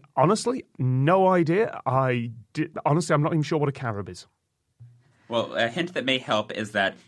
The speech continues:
Speaker 2: it's thought that the seeds were similar in size. I can't tell you what they look like 'cause I have not looked this up, but they are similar in size.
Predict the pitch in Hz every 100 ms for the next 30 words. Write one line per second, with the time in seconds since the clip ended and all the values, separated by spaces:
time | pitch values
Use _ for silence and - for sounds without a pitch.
0 | - 127 - 147 196 - 117 123 127 131
1 | 135 131 113 107 - 160 131 76 - -
2 | _ 98 90 85 - - - 104 147 131
3 | 139 117 101 110 117 117 101 101 98 98
4 | 95 95 - 85 87 - 76 - 113 131
5 | 135 139 - 147 98 76 78 - - -
6 | - -